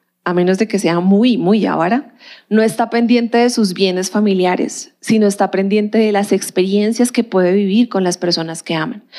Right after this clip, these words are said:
Por eso cuando de-, diagnostican a alguien con una enfermedad terminal, esa persona no dice, "Quiero comprarme una casa, quiero comprarme un carro, quiero viajar", bueno, viajar de pronto con la familia,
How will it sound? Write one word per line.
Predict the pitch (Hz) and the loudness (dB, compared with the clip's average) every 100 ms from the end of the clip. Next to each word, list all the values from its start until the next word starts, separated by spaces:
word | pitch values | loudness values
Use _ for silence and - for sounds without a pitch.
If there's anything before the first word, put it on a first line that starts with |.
| - - - | -16 -16 -4
Por | 214 | -2
eso | 220 220 | 0 0
cuando | 240 240 247 - - | -2 0 0 0 -4
de-, | 202 - | -4 -2
diagnostican | 196 226 208 214 208 214 208 226 | 0 0 0 -2 -2 -2 0 0
a | 226 | 0
alguien | 208 202 208 | 0 -2 -2
con | 208 | 0
una | 208 196 | 0 0
enfermedad | 190 196 208 202 185 180 | -2 0 2 2 0 -2
terminal, | 185 202 190 180 220 - - - - | -4 -2 -2 -2 -4 -6 -16 -20 -4
esa | 220 226 | -2 0
persona | 233 226 208 202 | 0 2 2 2
no | 202 | 2
dice, | 208 220 | 0 0
"Quiero | 214 247 240 | 0 0 0
comprarme | 254 240 214 | -2 0 0
una | 214 214 | -2 -4
casa, | 254 247 233 | -2 -2 -2
quiero | 247 247 | -2 0
comprarme | 254 240 226 | 0 0 0
un | 233 | -2
carro, | 226 254 240 226 - - - | -2 -2 0 -2 -4 -8 -2
quiero | 254 247 262 | 0 2 2
viajar", | 220 220 220 262 262 247 | 0 -2 -2 0 0 0
bueno, | 190 170 | 0 0
viajar | 175 202 | 2 2
de | 202 | 2
pronto | 226 226 | 2 0
con | 226 | 0
la | 226 | 0
familia, | 208 196 190 | 0 -2 -2